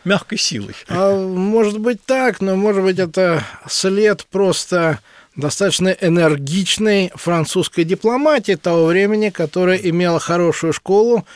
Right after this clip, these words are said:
Speaker 2: и хорошего правителя.
Speaker 1: Безусловно,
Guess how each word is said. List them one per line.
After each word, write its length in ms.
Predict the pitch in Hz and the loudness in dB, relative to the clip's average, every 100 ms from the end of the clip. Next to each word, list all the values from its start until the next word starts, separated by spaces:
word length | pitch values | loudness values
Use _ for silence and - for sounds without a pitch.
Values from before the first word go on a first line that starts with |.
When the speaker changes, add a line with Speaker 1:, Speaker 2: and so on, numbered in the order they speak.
| - | -12
Speaker 2:
и 60 | 135 | -10
хорошего 760 | - 170 160 151 - 190 202 - _ _ | -2 0 2 0 0 2 0 -2 _ _
правителя. 760 | - 151 196 339 330 135 117 104 _ _ _ - - - | -2 0 2 -2 -2 -6 -6 -12 _ _ _ -20 -20 -6
Speaker 1:
Безусловно, 720 | 120 190 - 233 117 90 | 0 0 2 2 0 -2